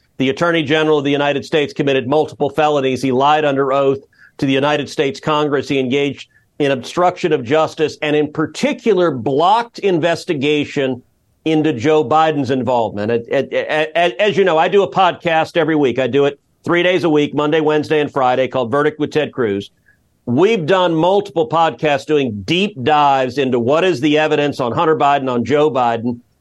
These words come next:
Um, and many of the Democrats and some of their, their,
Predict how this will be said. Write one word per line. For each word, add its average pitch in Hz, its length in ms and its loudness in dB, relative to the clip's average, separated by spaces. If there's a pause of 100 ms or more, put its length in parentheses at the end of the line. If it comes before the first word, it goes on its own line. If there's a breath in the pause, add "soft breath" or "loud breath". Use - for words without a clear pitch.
(340)
Um, 131 540 -2 (400)
and 160 400 -2 (1600)
many 240 500 2
of 214 160 2
the 196 80 0
Democrats 180 720 0
and 156 160 0
some 208 280 -2
of 170 160 -2
their, 151 460 2
their, 139 480 2